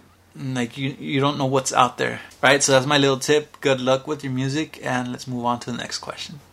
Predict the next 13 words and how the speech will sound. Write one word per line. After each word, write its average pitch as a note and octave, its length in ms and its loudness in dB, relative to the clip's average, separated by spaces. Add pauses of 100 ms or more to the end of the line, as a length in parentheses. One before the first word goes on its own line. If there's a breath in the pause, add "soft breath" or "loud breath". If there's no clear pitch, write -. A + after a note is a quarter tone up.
(140)
El E3 120 8
compa F#3+ 640 6
Y E3+ 340 6
F F#3 220 2
K F3+ 240 4
dot E3+ 260 6
Orlando D3+ 460 2
dice, D3 400 0
"Thanks D3 320 0
for E3+ 140 -2
the D#3+ 80 0
supportive D3 360 0
videos. F3 640 2